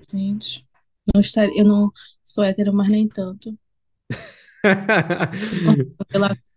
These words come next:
Speaker 2: Essas novelas tailandesas são, são demais, nem, nem
Speaker 1: É
Speaker 2: você
Speaker 1: porque é
Speaker 2: aguenta,
Speaker 1: muito,
Speaker 2: né?
Speaker 1: é, então, é muito dramático, é muita reviravolta. Eu me sinto assistindo uma novela mexicana, eu, não, desisto. Porque eu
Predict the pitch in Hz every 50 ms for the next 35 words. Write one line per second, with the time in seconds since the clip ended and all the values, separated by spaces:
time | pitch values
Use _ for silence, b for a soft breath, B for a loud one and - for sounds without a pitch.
0 | _ - 127 135 - 139 135 127 139 135 131 127 127 127 127 127 127 - 143 131
1 | 131 135 135 135 127 123 127 127 127 - - 123 117 123 123 123 - - - 120
2 | 117 120 127 135 147 135 117 110 113 113 113 117 117 113 131 151 165 160 160 156
3 | 156 160 _ _ _ _ _ _ - - 120 120 120 127 139 - 262 - 147 139
4 | 147 - 147 135 123 117 117 135 127 127 131 - _ - - - _ _ _ _
5 | _ _ _ _ _ _ - - - - - 233 254 269 294 294 - 294 262 233
6 | 220 226 240 233 226 220 214 226 220 - 247 208 233 233 226 214 196 175 170 185
7 | - - 208 208 208 208 214 214 226 208 208 214 214 208 190 175 165 165 180 190
8 | 185 185 202 - _ - 208 b b b b b b b _ - 220 247 220 -
9 | 277 220 247 226 - 214 - 262 240 240 240 247 240 220 233 233 233 240 226 -
10 | - - _ - 233 226 226 226 226 226 226 220 - - - 220 226 220 208 202
11 | 190 226 240 226 208 214 190 190 - - - 190 170 - 233 220 - - 247 254